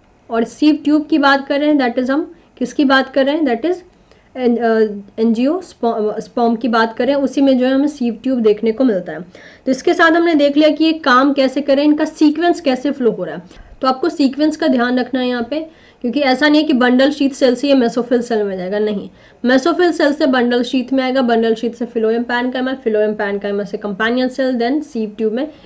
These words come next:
इस ढंग से ये enter करेगा। And this is the whole sequence of, आप कह सकते हो, that is, uh, overall transport।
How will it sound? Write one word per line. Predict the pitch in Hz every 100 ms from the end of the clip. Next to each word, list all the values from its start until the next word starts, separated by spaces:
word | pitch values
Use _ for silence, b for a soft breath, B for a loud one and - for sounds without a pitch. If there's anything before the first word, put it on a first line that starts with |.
| B
इस | 302 285
ढंग | 269
से | 269 285
ये | 262
enter | 240 262
करेगा। | 269 269 277
And | 269 233
this | 254
is | 240
the | 269 233
whole | 226 233 247
sequence | - 226 220 277
of, | 320 - - B B B B
आप | 202 202
कह | 226
सकते | 233 220 240
हो, | 240 240
that | 220 208
is, | 302 302 -
uh, | 202 190 180 175 _ _ _ _ -
overall | 220 233 269 269
transport। | 214 185 185 190 180